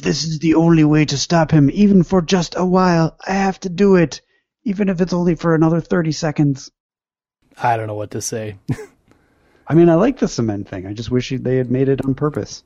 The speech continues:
Speaker 1: Oh, well. <laughs>
Speaker 2: Can't always get what you want.
Speaker 1: Uh, not in, not in nineteen eighty-two. Um, I also read Contest of Champions two, which, you know, briefly, two of the,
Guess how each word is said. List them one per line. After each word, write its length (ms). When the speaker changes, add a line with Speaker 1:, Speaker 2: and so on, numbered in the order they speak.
Speaker 1:
Oh, 80
well. 100
<laughs> 1200
Speaker 2:
Can't 280
always 200
get 160
what 160
you 60
want. 340
Speaker 1:
Uh, 240
not 220
in, 200
not 160
in 120
nineteen 380
eighty-two. 560
Um, 560
I 120
also 180
read 220
Contest 440
of 60
Champions 560
two, 300
which, 420
you 100
know, 240
briefly, 600
two 220
of 40
the, 160